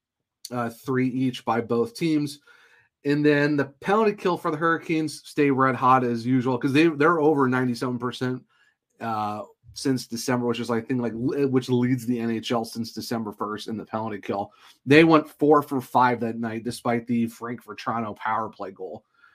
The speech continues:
Uh, in terms of shots, the Hurricanes absolutely just dominated in the shot category, thirty-four to sixteen. Uh, the Ducks only had fifteen block shots, the Hurricanes ten, and then the Hurricanes actually out-hit the Ducks sixteen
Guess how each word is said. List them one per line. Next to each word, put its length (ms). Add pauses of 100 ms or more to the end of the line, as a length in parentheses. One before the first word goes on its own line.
(300)
Uh, 260
in 40
terms 260
of 60
shots, 380
the 160
Hurricanes 600
absolutely 520
just 400
dominated 560
in 80
the 80
shot 320
category, 440
thirty-four 580
to 100
sixteen. 680 (440)
Uh, 140
the 100
Ducks 360
only 180
had 220
fifteen 360
block 280
shots, 300
the 100
Hurricanes 520
ten, 300
and 120
then 100
the 80
Hurricanes 460
actually 340
out-hit 480
the 60
Ducks 520 (640)
sixteen 1080